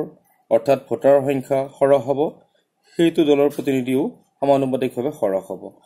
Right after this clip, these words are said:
গতিকে ইয়াত দুটা পদ্ধতি আছে, এটা হৈছে হেয়াৰ পদ্ধতি। হেয়াৰ পদ্ধতি হৈছে একক হস্তান্তৰিত ভোট, ভোটৰ দ্বাৰা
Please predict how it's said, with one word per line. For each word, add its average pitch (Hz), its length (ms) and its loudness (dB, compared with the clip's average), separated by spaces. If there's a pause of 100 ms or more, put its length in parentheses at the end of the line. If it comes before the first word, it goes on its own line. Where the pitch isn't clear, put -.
(240)
গতিকে 123 100 -2
ইয়াত 131 120 2
দুটা 127 200 2
পদ্ধতি 147 380 0
আছে, 156 220 -2 (560)
এটা - 180 -4
হৈছে 127 260 -4
হেয়াৰ 127 300 2
পদ্ধতি। 139 420 0 (800)
হেয়াৰ 123 240 2
পদ্ধতি 156 320 -2
হৈছে 175 280 2 (1300)
একক 175 240 0
হস্তান্তৰিত 151 680 0
ভোট, 123 340 -4 (1000)
ভোটৰ 143 220 2
দ্বাৰা 120 220 2